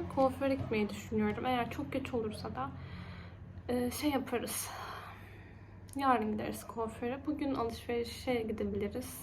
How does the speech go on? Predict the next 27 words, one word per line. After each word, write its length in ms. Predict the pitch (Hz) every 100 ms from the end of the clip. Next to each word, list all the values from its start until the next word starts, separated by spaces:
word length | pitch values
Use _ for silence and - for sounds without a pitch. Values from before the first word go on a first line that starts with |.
| -
Gezeriz 380 | 214 214 208 202 -
birazcık. 500 | 202 196 202 - 277 - - - - - - - - - - - - 247
Ee, 40 | 233 226 240 240 254
o 60 |
şekilde. 500 | 254 254 247 220 214
Avcılar'da, 840 | 240 240 240 240 240 233 269 269 262
e, 280 | 226 226 220
Pelikan'a 1120 | 240 240 233 254 233 214 208 - - - 226
yakın 300 | 226 220 233
oturuyorum 580 | 226 - 214 202 196 196
ben 100 | 196
alışveriş 480 | 208 208 - 208 -
merkezinde. 500 | 208 214 214 - 262
Oraya 240 | 240 233
Ekru 460 | 226 233 - 233 220
diye 160 | 220
bir 60 | 214
mağaza 280 | 214 214 220
açılmış. 520 | 214 - 220 294 302 - - - - - - -
Orası 300 | 254 254 -
çok 160 | 269 262
hoşuma 240 | - 247
gitti 240 | 220 220 220
mesela. 340 | 214 214 220
Oraya 180 | 233 226
gezebiliriz. 840 | 226 220 214 - 226 240 247 - - - - - -
Ee, 400 | 226 220 220 220